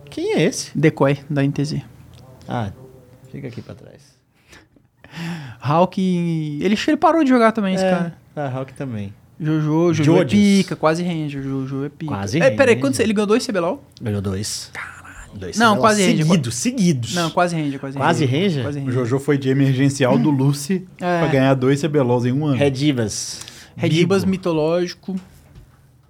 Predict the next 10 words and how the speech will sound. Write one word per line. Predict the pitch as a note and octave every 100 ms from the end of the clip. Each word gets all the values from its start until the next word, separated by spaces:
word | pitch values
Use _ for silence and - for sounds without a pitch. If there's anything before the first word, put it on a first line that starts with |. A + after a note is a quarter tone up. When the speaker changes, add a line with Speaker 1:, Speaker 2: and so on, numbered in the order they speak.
| _ _ _ -
Speaker 1:
Burgão. | A#2 C3+ A#2 A#2 A2+ G#2+ G2 - - - - - - - _ _ _ _ _ _ _ _ -
Speaker 2:
Hum, | A#2 C#3 D3 D3+ D#3 C#3+
Gigo. | F3 G3 D3+ C3
Speaker 1:
Gigo. | C3+ E3+ B2+ G2+ F2+ - - - - - -
Speaker 2:
Hum, | C3 C3+ C3 C3+ C#3
Gigo | D3+ D#3+
quase | E3 D#3+ D#3
Ranger | C#3 D3+ D#3
também. | C3+ C3+ E3 - - - - - - G2+
Speaker 1:
Gigo | G2 G#2+